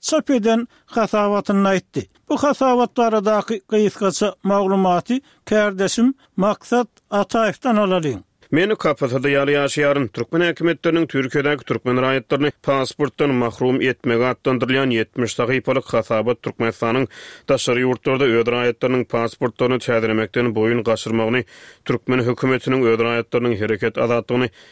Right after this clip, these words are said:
Speaker 2: ýeti çäklendirmek tagallalary hökmüne düşündirýär. Şeýle tejribelere häkimetler tarapyndan alınıp barlayan giňerimli repressiýanyň bir bölegi hökmüne garalýar.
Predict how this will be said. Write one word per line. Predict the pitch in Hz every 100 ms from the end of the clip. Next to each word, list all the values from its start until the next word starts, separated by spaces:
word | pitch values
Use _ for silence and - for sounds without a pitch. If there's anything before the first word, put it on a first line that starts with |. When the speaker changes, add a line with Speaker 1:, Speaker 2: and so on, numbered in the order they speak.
| -
Speaker 2:
ýeti | 113 120 131
çäklendirmek | - 127 117 - 113 110 117 117
tagallalary | - 113 110 110 110 113
hökmüne | 117 - 123 120
düşündirýär. | - 131 127 135 117 - - _
Şeýle | - 120 180
tejribelere | 196 175 180 175 180 180
häkimetler | 151 127 135 127 - 139
tarapyndan | 156 151 156 156
alınıp | 127 120 110
barlayan | 139 131 139 127 - - _ -
giňerimli | 127 135 123 120 117 123
repressiýanyň | 120 117 127 123 135 135 131
bir | 120
bölegi | 120 113 113
hökmüne | 120 113 120 123
garalýar. | 127 131 135 131